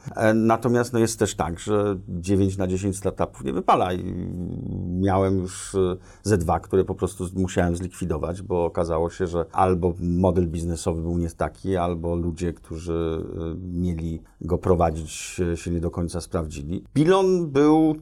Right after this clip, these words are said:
tym, co mnie zafascynowało. To jest jedyny startup, gdzie zdecydowałem się wejść, e, w rolę zarządczą, w rolę C E O. Dlatego, że gdzieś tam zafascynował mnie technologią, trochę dlatego, że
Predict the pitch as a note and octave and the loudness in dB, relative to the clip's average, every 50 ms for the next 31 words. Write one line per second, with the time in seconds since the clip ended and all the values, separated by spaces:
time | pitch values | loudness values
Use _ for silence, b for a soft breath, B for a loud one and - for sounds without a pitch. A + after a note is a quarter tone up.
0 | - - _ _ _ - - C#3+ C#3+ D#3 D#3 D3+ - - D3+ C#3 C#3 C3+ C3+ C3+ | -10 -20 _ _ _ 0 2 2 4 2 2 0 0 0 2 2 2 2 2 2
1 | C3 C3 B2+ B2 B2+ B2 A#2+ - - A#2+ - - - - A2+ A2+ A2 G#2 G2+ F2+ | 4 2 2 4 2 2 2 2 0 -2 -2 -2 -4 0 2 2 4 4 4 4
2 | D#2+ D#2+ F2+ G2+ G#2+ G#2 - A2 G2 G2 - - G#2+ F#2+ G#2 G#2 G2+ G2 F#2 G2 | 4 4 2 2 2 0 0 -2 -2 -2 2 2 2 4 4 4 2 2 0 0
3 | G2 F#2 F#2 F#2 - G2 F#2 F#2+ F#2 F2 F2 F#2+ F#2 - F#2+ F2+ F#2+ F2+ F#2 F2+ | -2 -2 -2 0 -2 -2 -2 -2 -8 -6 -4 -4 -6 -4 0 0 2 2 2 2
4 | F2 F2 F2 - F2+ E2+ - - - - - E2 G#2 G#2 G2 G2 F#2+ - - - | 0 -2 -2 -4 -6 -6 -6 -10 -14 -10 -4 2 6 6 6 6 4 0 -6 -8
5 | - - - G2+ F#2+ F#2 F2+ F2+ F2+ F2+ F2+ F2 E2+ - - - - - F2+ F2 | -10 -6 0 2 4 4 4 4 2 2 0 -2 -4 -6 -12 -16 -6 -2 0 0
6 | F2 E2+ E2+ E2+ E2+ F2 F#2 G2 G2+ G2 F#2+ F#2 F2+ F2 F2+ F2+ E2+ - - _ | 0 0 0 0 2 4 6 8 8 8 8 8 6 4 4 2 0 -2 -8 _
7 | _ _ - - F2+ E2 G2 F#2 E2+ F2+ E2 D#2 D2+ - - - D#2+ E2 F#2 G2 | _ _ -14 -8 -2 0 0 2 2 0 -2 -2 -8 -12 -10 -8 -6 -4 -4 -4
8 | G#2 G#2 G2+ G2+ - - - - E2 E2 E2 E2 E2 E2 E2 E2 E2 E2 E2 - | -4 -6 -8 -10 -12 -12 -10 -6 -4 -4 -2 -2 0 2 2 2 2 0 -2 -6
9 | - - F2+ E2 D#2+ D#2 C#2+ C#2 D2+ - - - _ - - G2 B2 B2+ - G3 | -8 -6 -6 -4 -4 -4 -4 -4 -6 -10 -10 -14 _ -10 0 2 2 2 2 2
10 | F3 E3 D#3+ C#3+ C#3+ C#3 C3 B2+ B2+ B2+ - - A2 A2 G2+ C#3 F#3+ F#3 - - | 2 2 2 4 4 4 4 4 2 -4 -10 -10 -6 -2 4 4 4 4 4 2
11 | D#3+ D3+ C#3+ C3 - C3+ B2 - - B2 A#2+ A2+ A2+ A2+ A2 G#2+ G#2 G2+ G2+ F#2+ | 2 2 2 0 0 0 -2 -2 -2 0 0 2 2 2 2 2 2 2 2 2
12 | G2 G2+ - G#2+ F#2+ - G#2 G2 F#2 F2 E2 E2 - F#2+ F#2+ G2+ A#2 C#3 D#3 D#3 | 0 -2 -4 -4 -4 0 0 0 2 2 0 -2 -4 -4 -4 -2 -2 -2 -4 -6
13 | D#3 - _ - B2 A2+ C#3+ F3 F3+ - - D3 B2 A#2 A#2 A2 A2 - A#2+ A2 | -8 -10 _ -2 2 2 2 2 2 0 -2 -2 0 0 0 -2 0 -2 -4 -2
14 | A2+ A2+ A2 G2+ G2+ G#2+ G2+ G2 | 0 -2 -2 -2 0 2 2 2